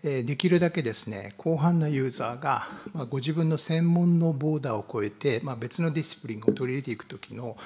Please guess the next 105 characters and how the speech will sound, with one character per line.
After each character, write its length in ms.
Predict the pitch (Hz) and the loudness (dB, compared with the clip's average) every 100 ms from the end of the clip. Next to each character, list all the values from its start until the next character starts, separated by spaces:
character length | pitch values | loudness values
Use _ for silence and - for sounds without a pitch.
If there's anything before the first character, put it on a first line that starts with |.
| - | -8
ま 60 | 156 | -6
あ、 20 | |
そ 120 | - | -6
こ 120 | 160 156 | -2 0
の 220 | 147 139 - | 0 -2 -8
ボ 240 | 160 127 156 | -6 -2 -2
ー 20 | |
ダ 100 | 117 | -2
ー 20 | |
を 40 | 101 | -8
下 160 | 123 | -4
げ 140 | 151 175 | 0 4
る 80 | |
よ 120 | 175 139 | 6 6
う 40 | |
な 140 | 113 | 2
デ 160 | 117 120 | -4 -8
ー 20 | |
タ 100 | 113 | -6
ベ 100 | 107 | -8
ー 20 | |
ス 100 | - | -6
を 60 | 180 | -6
作 180 | - 123 | -6 -8
っ 40 | |
て 120 | 113 107 | -8 -10
い 40 | |
た 80 | 104 | -12
だ 120 | - | -12
き 100 | - | -16
た 100 | - | -14
い 80 | 127 | -14
と 100 | - - _ | -16 -20 _
い 60 | 170 | -2
う 60 | 156 | 0
こ 100 | 147 | 2
と 140 | 175 | 2
を 20 | |
申 140 | 131 110 | 2 -2
し 60 | 120 | -6
上 80 | |
げ 120 | 113 120 | -8 -2
て 180 | 156 | 0
お 80 | 160 | 0
り 80 | - | -6
ま 100 | - | -12
す。 260 | - - - - - - - 175 | -14 -14 -20 -20 -18 -18 -8 2
で、 100 | 165 | 6
も 120 | 175 | 6
う 20 | |
一 180 | - 196 | 4 0
つ 400 | - 143 127 120 | 2 0 0 0
超 120 | 160 | -2
え 40 | 139 | -2
て 120 | 135 | -4
い 20 | |
た 80 | 131 | -4
だ 140 | 123 | -4
き 80 | - | -6
た 120 | - | -6
い 60 | 117 | -4
ボ 200 | 110 104 | -4 -6
ー 20 | |
ダ 100 | 113 | -4
ー 60 | 147 | 0
は 80 | 160 | 0
も 120 | 120 | 0
ち 140 | - | -6
ろ 80 | 113 | -8
ん 60 | 107 | -8
国 260 | 123 110 | -6 -6
の 100 | 107 | -6
ボ 220 | 110 110 | -8 -8
ー 20 | 101 | -8
ダ 200 | - - | -12 -10
ー 40 | |
で 80 | 131 | -10
あ 40 | 104 | -10
り 120 | 101 | -14
ま 100 | 107 | -14
し 80 | - | -6
て、 180 | 165 | -2
ま 120 | 156 131 | -2 -4
あ、 20 | |
国 180 | 131 - | -8 -6
際 200 | 120 104 | -8 -8
的 200 | 113 143 | -8 -4
な 120 | 160 | 0
プ 100 | 147 | 0
レ 80 | 120 | 0
ゼ 100 | 110 | -6
ン 20 | |
ス 140 | - 175 | -2 0
も 80 | |
獲 200 | 160 127 | 0 -6
得 240 | - 104 - | -8 -6 -2
を 60 | |
し 140 | 151 - | -2 -4
て 80 | - | -10
い 20 | |
た 140 | - | -12
だ 80 | - | -16
き 100 | - | -16
た 140 | |
い。 20 | - | -18